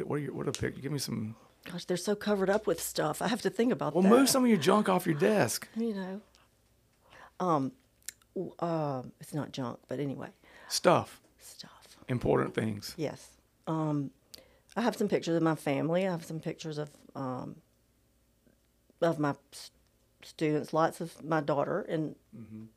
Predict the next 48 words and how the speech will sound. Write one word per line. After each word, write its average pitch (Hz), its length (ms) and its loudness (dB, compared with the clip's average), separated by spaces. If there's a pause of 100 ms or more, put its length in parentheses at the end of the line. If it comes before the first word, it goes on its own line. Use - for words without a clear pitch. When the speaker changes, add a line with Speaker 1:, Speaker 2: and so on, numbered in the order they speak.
Speaker 2:
certainly 160 380 -2
my 165 140 -2
husband. 165 440 -2 (680)
Um, 143 360 -4 (300)
but 165 140 -2
normally, 175 380 0
like 160 180 -4
I 160 60 -4
just 160 180 -8
said, 214 200 -8
they're, 156 220 -2 (420)
that's 175 220 -8
where 190 120 0
I 165 40 2
work. 165 400 2
<laughs> - 0 -
I - 80 6
have 220 260 -4
stuff - 520 4
everywhere. 151 460 2
Speaker 1:
Okay, 131 340 8
I 143 140 8
can't 151 300 4
get 131 200 2
you 131 80 4
to 120 60 2
lead. 117 340 4
I 120 100 0
can't 127 220 -2
lead 120 200 4
you 117 100 2
into 117 160 2
a 117 40 2
question. 113 380 0
I'm - 60 0
gonna 131 140 4
ask 135 380 2
you. 110 180 -4 (300)
I 135 60 0
know 190 140 8
there's 156 160 10
one 143 200 8
in 131 80 6
there 127 160 8
of 110 80 4
you 123 140 4
and 113 100 6
Brandon 113 540 4